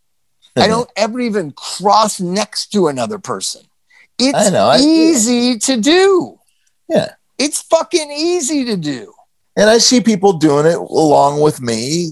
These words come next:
Speaker 2: the same as me. I see people avoiding other people and going around and taking the long way and being courteous. I see a lot of people doing that, but then I see other people who just don't give a flying shit.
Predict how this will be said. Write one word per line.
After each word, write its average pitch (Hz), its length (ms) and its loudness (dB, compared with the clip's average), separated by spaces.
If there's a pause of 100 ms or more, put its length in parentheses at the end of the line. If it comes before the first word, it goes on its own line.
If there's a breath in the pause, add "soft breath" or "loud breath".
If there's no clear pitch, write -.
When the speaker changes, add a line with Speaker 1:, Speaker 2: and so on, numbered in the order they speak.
Speaker 2:
the 165 100 -2
same 135 340 0
as 156 160 0
me. 120 300 -2
I 147 120 2
see 156 260 -2
people 160 480 0
avoiding 127 500 0
other 113 260 -2
people 120 580 0
and 123 200 -2
going 120 300 -2
around 120 440 0
and 135 120 -8
taking 117 260 -4
the 139 100 0
long 117 380 0
way 113 300 2
and 110 120 -6
being 110 280 -8
courteous. 110 580 0
I 285 140 2
see - 180 -4
a - 60 4
lot 165 260 4
of - 60 -4
people 123 240 -6
doing 107 340 -4
that, 107 220 2
but 147 120 -10
then 180 100 -4
I 190 100 0
see 202 160 -2
other 277 180 0
people 127 260 0
who 120 100 4
just 123 180 -6
don't 123 180 -2
give 127 160 -2
a 98 80 -2
flying 117 480 -2
shit. - 380 -8